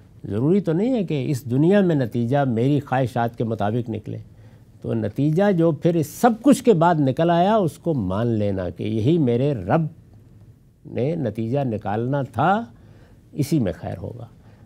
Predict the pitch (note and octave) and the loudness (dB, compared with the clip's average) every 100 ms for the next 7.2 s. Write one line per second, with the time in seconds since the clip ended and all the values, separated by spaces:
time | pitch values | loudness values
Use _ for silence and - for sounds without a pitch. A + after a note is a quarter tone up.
0 | - A2+ C#3+ D3 C#3 - B2+ D3 A#2+ E2+ | -10 -4 0 2 0 0 0 0 0 0
1 | A#2+ F3+ G#3+ B3 G3+ G#3+ A#3 - - - | 2 4 6 8 6 6 0 -10 -18 -8
2 | A2 C3 D3+ C#3 G#2+ - G#2 G2+ F#2+ E2+ | 0 2 4 2 0 -2 -4 -2 -4 -6
3 | F2 - - - - - - - - G#2 | -10 -14 -20 -20 -20 -20 -20 -20 -6 0
4 | C3 A#2+ A#2 - C#3 C3+ B2 F#2 G2+ A#2 | 0 2 -2 0 2 4 4 2 2 2
5 | - - - - - - - - E3 E3+ | 0 -12 -20 -20 -20 -20 -20 -2 0 2
6 | B2 F#3 C4+ A3 C3 A#2 F#2 G#2 A#2+ - | 4 6 8 8 8 6 6 4 2 0
7 | F2 C#3+ | -4 -4